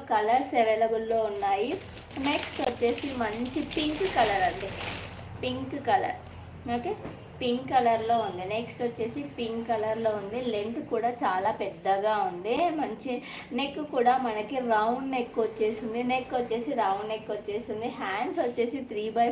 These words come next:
fourth హ్యాండ్స్ అయితే వచ్చేసాయి. మనకు వచ్చేసి హ్యాండ్స్ వచ్చేసి three by fourth హ్యాండ్స్ వచ్చేస్తాయి. ఆ, మనకి రౌండ్ నెక్ వచ్చేసింది, హై నెక్లో వచ్చేస్తుంది. ఓకేనా? హై నెక్ అయితే వచ్చేస్తుందండి. హ్యాండ్స్ వచ్చేసి three by fourth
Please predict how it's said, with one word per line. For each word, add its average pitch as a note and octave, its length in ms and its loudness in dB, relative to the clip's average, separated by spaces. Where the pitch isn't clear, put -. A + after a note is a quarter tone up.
fourth B3 360 0
హ్యాండ్స్ A#3 380 -2
అయితే B3 260 0
వచ్చేసాయి. A#3 540 0
మనకు G3+ 280 -4
వచ్చేసి A#3 280 -2
హ్యాండ్స్ A3 360 -2
వచ్చేసి A#3+ 360 -4
three B3 240 0
by C4+ 100 4
fourth A3 260 -2
హ్యాండ్స్ G#3 420 -4
వచ్చేస్తాయి. G#3+ 720 0
ఆ, B3 80 4
మనకి A#3+ 440 2
రౌండ్ A3 280 6
నెక్ A#3+ 240 0
వచ్చేసింది, A#3 580 0
హై A3+ 320 4
నెక్లో A3+ 460 0
వచ్చేస్తుంది. G3+ 760 -2
ఓకేనా? C4 380 -2
హై D4 200 6
నెక్ B3 240 -2
అయితే B3+ 320 2
వచ్చేస్తుందండి. F#3+ 840 0
హ్యాండ్స్ A#3 380 2
వచ్చేసి A#3+ 340 0
three A#3+ 200 4
by A#3 180 10
fourth C4 340 2